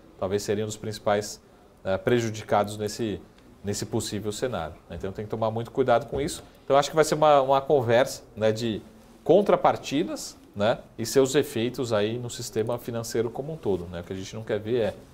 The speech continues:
"Ah, nossa, subiu o spread, né? O, o crédito ficou mais escasso por conta de uma, uma, um fim de um, de um benefício fiscal, né, do J C P particularmente." Então, essa discussão precisa ter muito, muito, muito com,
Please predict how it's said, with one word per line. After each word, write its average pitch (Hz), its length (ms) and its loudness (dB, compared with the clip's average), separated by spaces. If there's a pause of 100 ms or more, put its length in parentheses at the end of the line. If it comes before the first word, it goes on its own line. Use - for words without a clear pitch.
(300)
"Ah, 120 100 -2
nossa, 143 260 2
subiu 110 560 -4 (360)
o 120 80 -2
spread, 101 600 0
né? 101 200 -2
O, 92 480 -4
o 98 260 -4
crédito 98 260 -2
ficou 98 240 -6
mais 92 260 -4
escasso - 560 -2 (480)
por 113 160 -2
conta 107 280 -2
de 110 160 -6
uma, 107 500 -2 (220)
uma, 92 540 -4
um 101 80 -10
fim 104 300 -10
de 104 120 -8
um, 104 140 -6 (260)
de 98 80 -10
um 90 220 -8 (300)
benefício 143 480 -4
fiscal, 107 360 -2
né, 101 80 -2
do 90 80 -8
J 95 260 -4
C - 140 -10
P 95 160 -10
particularmente." 95 760 -8
Então, 101 180 -12 (480)
essa 104 240 -4
discussão 104 360 -6
precisa 101 220 -6
ter 107 140 -4
muito, 107 440 -6
muito, 107 260 -8
muito 101 200 -6
com, 107 220 -4